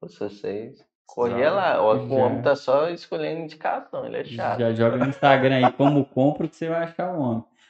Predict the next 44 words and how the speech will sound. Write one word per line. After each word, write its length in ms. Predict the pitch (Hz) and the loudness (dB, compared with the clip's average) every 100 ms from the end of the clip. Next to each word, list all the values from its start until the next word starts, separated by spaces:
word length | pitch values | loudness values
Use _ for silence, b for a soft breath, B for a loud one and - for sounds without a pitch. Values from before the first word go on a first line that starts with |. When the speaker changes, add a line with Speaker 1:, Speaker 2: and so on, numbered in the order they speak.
| b - | b 0
Speaker 3:
Pra 120 | 170 | 2
me 100 | 190 | 2
encontrar 680 | 185 190 180 156 160 196 180 | 0 -2 2 4 4 2 -2
no 100 | 160 | -4
Instagram, 1080 | 151 143 123 120 123 143 143 127 110 104 - | 0 2 2 2 2 0 0 -2 -4 -8 -10
é, 480 | 113 110 107 107 107 | -6 -4 -2 -4 -4
LinkedIn, 680 | 107 110 135 117 110 127 123 | -6 -2 -2 -2 -2 -2 -2
todas 200 | 120 120 | -2 -4
as 160 | 123 117 | -4 -4
redes, 400 | 117 127 131 135 | -4 -2 -4 -4
ma-, 200 | 123 - | -6 -2
arroba 480 | 120 117 127 147 147 | -4 0 0 0 -2
Marcelo 640 | 135 - - 135 139 151 | -2 -6 -6 -4 -2 -2
da 140 | 131 | -4
Time, 580 | - 113 110 131 151 151 - | -2 -2 -2 -2 -4 -8 -12
já 160 | 113 110 | -6 -4
vai 140 | 110 | -2
me 100 | 117 | -6
encontrar 460 | 120 113 110 110 110 | -8 -10 -8 -4 -2
aí. 340 | 107 131 - _ b b 143 | -2 -4 -8 _ b b -4
E 60 | |
você, 340 | 147 147 139 127 | -2 0 0 2
Gabriel, 400 | 120 113 104 104 | 2 2 0 0
como 140 | 139 | -4
que 80 | 139 | -4
as 80 | 135 | -6
pessoas 340 | 127 - 117 | -8 -6 -8
te 120 | - | -2
acham 340 | 113 110 - 113 | -2 -4 -6 -8
aí? 240 | 107 104 _ _ _ _ - | -8 -10 _ _ _ _ -4
Speaker 1:
Pessoal, 360 | 175 170 175 170 | -2 4 4 4
pra 100 | 165 | 2
me 140 | 165 | 0
encontrar, 800 | 160 165 160 156 160 180 196 - _ _ - | -4 -4 -4 2 6 6 2 -8 _ _ -2
é 120 | 135 | -2
só 680 | 135 143 147 151 151 147 135 | 0 2 6 8 8 6 4
digitar 500 | 120 117 - - 127 | 0 -10 -12 0 2
aí 140 | 127 | 4
arroba 420 | 123 120 127 123 120 | 4 2 -2 -2 -2
Gabriel 380 | 120 117 117 | -2 0 -2
M 200 | 117 113 | -2 -6
K 200 | 110 120 | -8 -2
E 120 | 117 117 | 0 -2
T, 540 | - 120 147 160 | -4 -6 -6 -8